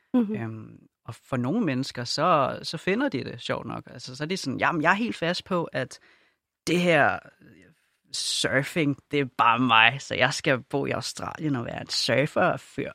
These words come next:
Speaker 2: med blondt, glat hår," og så videre. Øhm, men for andre, så er det jo ikke... Altså, så skifter det hele tiden, når man finder nye interesser, og så bliver det rigtig, rigtig svært.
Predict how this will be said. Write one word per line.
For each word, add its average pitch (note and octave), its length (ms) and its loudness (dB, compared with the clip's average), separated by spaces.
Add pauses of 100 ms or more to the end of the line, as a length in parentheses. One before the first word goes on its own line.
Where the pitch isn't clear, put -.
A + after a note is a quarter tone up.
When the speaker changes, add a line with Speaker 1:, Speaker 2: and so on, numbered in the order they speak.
Speaker 2:
med - 260 -12 (640)
blondt, C3+ 260 2
glat C3 220 2
hår," A#2 280 -2
og - 180 -14
så A#2+ 160 -6
videre. G#2+ 280 -10 (240)
Øhm, A#2 680 -6 (300)
men B2+ 180 -4
for - 200 -4
andre, C#3+ 340 -4
så - 200 -6
er D#3 220 0
det B2+ 160 -6
jo - 40 -4
ikke... - 160 -6 (320)
Altså, C#3 200 -2
så D#3+ 120 -4
skifter G3 520 -2
det D#3+ 140 -4
hele E3 200 0
tiden, F3 260 -4
når E3+ 80 -2
man C#3+ 140 -2
finder C#3 220 -2
nye D3 180 2
interesser, D3+ 540 0
og D#3+ 80 -6
så D#3 80 -14
bliver D#3+ 140 -6
det D3+ 120 -6
rigtig, D3 240 -6
rigtig D3+ 220 -8
svært. G3+ 360 -2